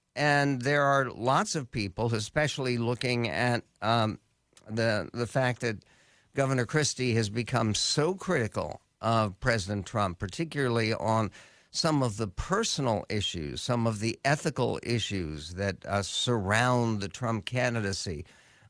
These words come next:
Uh, the, uh, the idea that, uh, Governor Christie would endorse Donald Trump very early in the campaign,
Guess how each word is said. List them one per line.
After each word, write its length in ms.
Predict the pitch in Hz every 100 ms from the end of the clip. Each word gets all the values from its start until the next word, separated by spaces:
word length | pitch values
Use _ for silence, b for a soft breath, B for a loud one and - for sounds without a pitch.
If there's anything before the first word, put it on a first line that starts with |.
| -
Uh, 280 | 120 123 117
the, 480 | 107 120 127 123 123
uh, 320 | 120 117 113 - _ _ _
the 400 | - 104 120 135
idea 400 | 147 160 143 156
that, 180 | 135 135 - _ _ _ _ _ _ -
uh, 360 | 120 123 113 104 - _ - 101
Governor 560 | 131 147 151 135 120 -
Christie 580 | - 151 - 156 165 165
would 300 | 135 127 120
endorse 640 | 110 92 123 123 147 -
Donald 380 | 120 123 120 113
Trump 360 | - 135 190 -
very 360 | 90 120 123 113
early 420 | - 127 127 131
in 100 | 131
the 100 | 127
campaign, 680 | 120 131 127 117 131 156 226